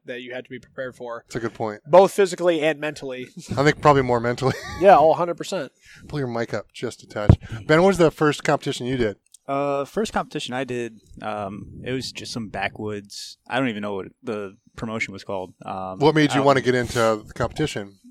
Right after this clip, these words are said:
Speaker 3: Um, you know, I, I was a blue belt at the time, and it was just kinda like, "Hey, you wanna come try this?" Um,
Speaker 2: So you've been training for a few years?
Speaker 3: Yeah, on and off. Um, it was right after my M M A fight, actually. Um, so, you know, it was kind of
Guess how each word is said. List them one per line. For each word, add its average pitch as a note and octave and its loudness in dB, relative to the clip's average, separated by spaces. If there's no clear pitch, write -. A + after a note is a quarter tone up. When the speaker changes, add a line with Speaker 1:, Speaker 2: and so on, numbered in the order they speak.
Speaker 3:
Um, C#3 -4
you B2 -8
know, D3 -2
I, B2+ -4
I G#2 -2
was A2 -8
a G#2+ -8
blue A2 -10
belt B2 -4
at - -14
the - -20
time, B2+ -4
and A2 -8
it G#2 -12
was G#2 -14
just G2+ -20
kinda A2 -12
like, A2 -14
"Hey, G3+ -4
you B2+ -2
wanna C3 -4
come B2+ -8
try C#3 -4
this?" G#2+ -8
Um, G2+ -8
Speaker 2:
So B2+ -2
you've D3+ 0
been C#3+ -2
training C3+ 0
for B2+ -2
a A#2+ -4
few C3 -6
years? A#2+ -2
Speaker 3:
Yeah, E3+ -2
on D3+ -2
and C#3 -2
off. C3 -4
Um, G#2+ -6
it A2 -10
was A2 -6
right A#2+ -4
after A#2 -4
my A#2 -6
M A#2+ -2
M A2+ -4
A A2+ -2
fight, - 0
actually. - -12
Um, G2 -8
so, G2+ -6
you B2 -8
know, G#2+ -2
it G#2 -4
was G2+ -12
kind G#2 -8
of F#2+ -16